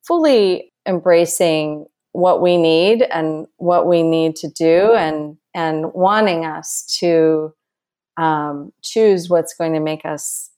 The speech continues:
feel joy and keep us going in this life. Because, you know, it's, it's, it's a life that's still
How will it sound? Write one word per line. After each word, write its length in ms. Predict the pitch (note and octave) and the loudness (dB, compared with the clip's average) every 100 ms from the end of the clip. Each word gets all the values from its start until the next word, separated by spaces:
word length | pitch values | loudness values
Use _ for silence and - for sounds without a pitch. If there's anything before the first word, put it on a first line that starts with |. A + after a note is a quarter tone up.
| _ | _
feel 440 | - E3 D#3 D3+ D#3 | -2 2 4 2 -2
joy 600 | - D3+ D3 - - - - | -2 0 2 0 -4 -6 -8
and 420 | D#3 D3+ D#3 D#3 _ _ _ | -8 -8 -10 -16 _ _ _
keep 340 | _ - F3+ | _ -10 -6
us 200 | E3 D#3+ - | -4 -6 -6
going 320 | D#3 D3+ D#3 | -6 -4 -8
in 120 | D#3 | -10
this 220 | E3 - - | -12 -10 -6
life. 240 | - - _ | -8 -10 _
Because, 420 | F3+ A3 G3 F#3 - - | -6 0 0 -2 -12 -2
you 100 | A#3+ | 2
know, 380 | A#3+ A3 G#3 - _ _ _ _ - | 4 2 0 -6 _ _ _ _ 0
it's, 240 | A3 G#3+ - | 0 2 2
it's, 480 | G#3+ - - - - | 2 0 -6 -8 -4
it's 180 | A3+ A#3+ | -2 2
a 100 | A3+ | 2
life 360 | G#3+ B3 C#4 - | 4 2 0 0
that's 260 | F#3+ - | -2 -2
still 580 | - G#3+ G#3 G3 F#3 - | -4 0 2 2 0 -4